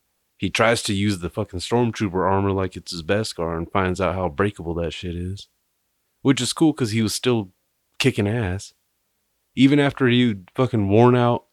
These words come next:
fucking kicking all that ass and looks up, sees, like, five, six more of those fucking things full of people coming.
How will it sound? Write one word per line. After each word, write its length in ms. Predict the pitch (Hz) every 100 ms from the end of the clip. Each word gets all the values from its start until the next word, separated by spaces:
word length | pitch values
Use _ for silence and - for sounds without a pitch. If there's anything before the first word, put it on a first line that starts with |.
| _ _ _ -
fucking 280 | - 113 101
kicking 280 | 113 123 110
all 180 | 110 117
that 160 | 120
ass 260 | 113 113 110
and 140 | 98
looks 240 | 107 110 -
up, 180 | 110 -
sees, 280 | 117 104
like, 160 | 101 -
five, 300 | - 107 110
six 260 | - 120 -
more 220 | 113 113
of 80 | 104
those 160 | 95
fucking 340 | - 107 - 98
things 340 | 110 107 98
full 220 | - 104
of 60 | 92
people 260 | 110 95 92
coming. 440 | - 104 95 101